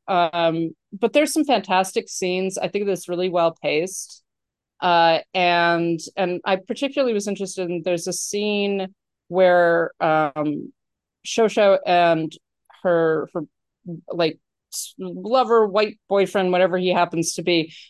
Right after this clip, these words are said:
go out in, uh, Limehouse, and they go out to a bar, and she's like, "Oh, this is, this is our Piccadilly. This is our club," right? And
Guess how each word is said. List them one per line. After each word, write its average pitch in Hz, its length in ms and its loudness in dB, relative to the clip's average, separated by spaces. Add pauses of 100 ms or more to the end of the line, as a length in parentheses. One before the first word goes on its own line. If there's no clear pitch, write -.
(140)
go 185 260 6
out 196 460 4
in, 165 520 2 (100)
uh, 156 280 0
Limehouse, 175 840 0
and 170 160 0
they 170 80 0
go 180 140 2
out 170 240 4
to 170 140 -2
a 160 60 2
bar, 160 320 2
and 156 120 -2
she's 170 240 -4
like, 165 160 2
"Oh, 175 100 2
this 180 220 -2
is, 185 160 -2
this 285 240 2
is 226 120 4
our 196 300 6
Piccadilly. 156 460 2
This 233 200 2
is 185 120 2
our 170 180 4
club," - 440 -2
right? 151 380 2 (640)
And 196 440 2